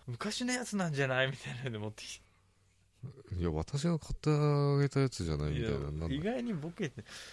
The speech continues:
Speaker 2: ボケてんな、それ。
Speaker 1: 天然ボケが三周ぐらい回ってる感じだから。
Speaker 2: あ、そうなんだ。
Speaker 1: うん。そうだ。うちの母親の話したことあったっけ？ポッドキャストで。
Speaker 2: 前したよね、多分。
Speaker 1: なん、なんの話？それ。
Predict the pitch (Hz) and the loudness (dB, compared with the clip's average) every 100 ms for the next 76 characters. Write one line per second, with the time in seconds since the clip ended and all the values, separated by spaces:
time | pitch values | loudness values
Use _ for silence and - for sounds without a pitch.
0 | - - - - - - 139 208 143 90 | -18 -20 -20 -18 -8 0 10 10 10 6
1 | 67 65 - 85 - - - - - 196 | 4 -4 -8 -12 -14 -18 -20 -12 2 4
2 | 240 254 254 220 208 226 233 226 220 143 | 6 6 4 4 2 6 8 10 8 4
3 | 123 - 156 190 170 104 - - - - | -8 -6 4 6 8 6 0 -10 -16 -10
4 | - 180 208 208 202 196 120 104 110 123 | 2 4 4 4 6 6 6 4 2 2
5 | 110 107 104 101 92 85 87 - - - | 0 0 -2 -4 -6 -8 -12 -16 -14 -10
6 | 107 - 117 98 - - 107 90 95 - | -10 -8 -8 -8 -10 -10 -10 -10 -12 -20
7 | - - - - - - - - - 151 | -20 -20 -20 -20 -20 -18 -18 -10 -2 0
8 | 98 - - - - - - 127 - 180 | -2 -6 -20 -20 -20 -18 -6 -4 -2 0
9 | - 175 165 175 180 175 175 160 151 151 | 4 4 6 6 6 6 6 2 0 -2
10 | 143 147 147 - 160 147 107 104 107 - | 2 2 0 0 -2 -2 -2 -2 -4 -8
11 | 104 - 117 113 107 101 - 127 - - | -12 -12 -12 -10 -8 -8 -10 -16 -16 -20
12 | - - - - 80 92 - - 117 101 | -20 -20 -12 -10 -10 -10 -8 -6 -4 -4
13 | 98 104 104 - 85 95 82 85 160 190 | -4 -2 -4 -6 -8 -8 -8 0 4 4
14 | 127 156 170 - 127 104 - 92 92 - | 4 4 4 2 -2 -2 -2 -6 -6 -8
15 | 113 - 117 | -12 -10 -14